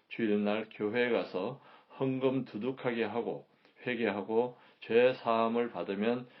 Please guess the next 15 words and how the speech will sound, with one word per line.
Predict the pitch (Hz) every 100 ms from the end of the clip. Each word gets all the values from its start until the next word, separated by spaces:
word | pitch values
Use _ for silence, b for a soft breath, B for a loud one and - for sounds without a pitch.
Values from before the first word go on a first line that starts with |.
| B
천국에 | - - 131 120 117 123
가는 | - 95 101
데는 | 101 107 123 123 B B
아무 | 92 98 123 131
지장이 | - 110 120 123 120
없다고 | 90 - 110 117 123 135 b b
생각하는 | - 120 117 110 113 110
분들도 | - 98 104 98 104 113 113
계신 | - 92 98 98
것 | 101 -
같습니다. | - 85 - - - - _ _ _ _ b b b b b b b b
제가 | - 131 139 117
아는 | 120 117
어떤 | 82 - 107
분은 | 101 98 120 -